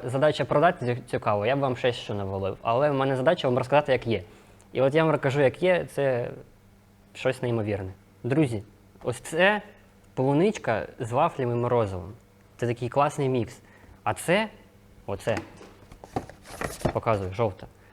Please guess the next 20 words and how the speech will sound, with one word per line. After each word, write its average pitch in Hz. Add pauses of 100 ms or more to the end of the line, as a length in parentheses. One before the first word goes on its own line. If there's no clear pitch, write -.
(280)
Це 117
чиста 156
полуниця. 98 (520)
Це 131
квінтесенція 135
полуниці. 101 (300)
Тут 117
полуниця, 151
полуниця, 135
полуниця, 123
вона 120
дуже 127
читається. 92 (240)
Навіть 135
людина, 139
яка 127
не 120
п'є 131
каву 123
зовсім, 143